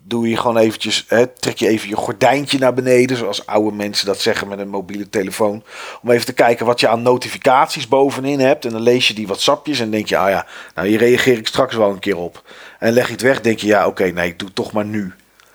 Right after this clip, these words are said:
Dus ik, ik, ik weet niet, het is echt, eh, vroeger, heel vroeger noemden ze het Nokia-ziekte volgens mij. Dat was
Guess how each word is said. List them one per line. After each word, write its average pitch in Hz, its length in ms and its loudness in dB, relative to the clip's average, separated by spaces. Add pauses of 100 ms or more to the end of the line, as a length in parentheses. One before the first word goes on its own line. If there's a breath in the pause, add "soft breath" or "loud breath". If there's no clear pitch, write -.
(420 soft breath)
Dus 110 180 -4
ik, - 320 -4
ik, 139 180 0
ik 147 180 -2
weet 202 200 4
niet, 151 200 -6
het 139 140 -8
is 147 180 -4
echt, - 300 -2
eh, 147 320 4
vroeger, 226 400 0
heel 139 340 2
vroeger 220 340 -2
noemden 170 240 -2
ze 170 80 -2
het 156 120 -12
Nokia-ziekte 131 880 0
volgens 110 340 -8
mij. 95 240 -2 (340 loud breath)
Dat 110 140 -6
was 139 360 2